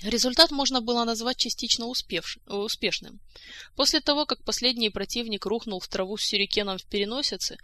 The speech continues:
у Кантора не осталось ни патронов, ни сюрикенов, только дротики и два метательных ножа.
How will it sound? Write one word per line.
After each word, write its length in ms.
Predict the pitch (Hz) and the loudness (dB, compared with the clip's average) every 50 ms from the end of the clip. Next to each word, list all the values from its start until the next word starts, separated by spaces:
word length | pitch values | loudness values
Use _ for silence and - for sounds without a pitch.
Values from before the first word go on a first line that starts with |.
| - - - - - | -20 -20 -20 -14 -12
у 80 | - - | -6 2
Кантора 380 | - 262 285 294 - 269 240 | 4 4 4 4 4 4 4
не 140 | 226 220 208 | 4 4 2
осталось 440 | 196 - - 233 233 233 226 - - | 0 0 2 2 2 2 0 0 -2
ни 80 | 214 208 | -4 -2
патронов, 560 | - 202 190 - 208 220 247 269 277 - - | -2 -2 -4 -2 -4 -4 -4 -4 -4 -4 -4
ни 80 | 226 | -4
сюрикенов, 640 | 202 - - 196 190 180 - - 180 175 175 175 - | -2 -2 -2 -4 -4 -4 -6 -6 -6 -6 -8 -10 -8
только 280 | - 208 202 - - 202 | -6 -8 -2 0 0 0
дротики 460 | 196 214 240 269 - 214 - - 185 | 0 0 -2 -2 -4 -4 -4 -4 -2
и 60 | 180 | -2
два 180 | 175 175 196 220 | -2 -2 -2 -2
метательных 600 | 220 202 - 185 180 - 190 180 185 180 - - | -2 0 2 2 2 2 -2 -4 -4 -8 -8 -8
ножа. 320 | 185 180 175 165 151 156 | -8 -6 -6 -6 -8 -8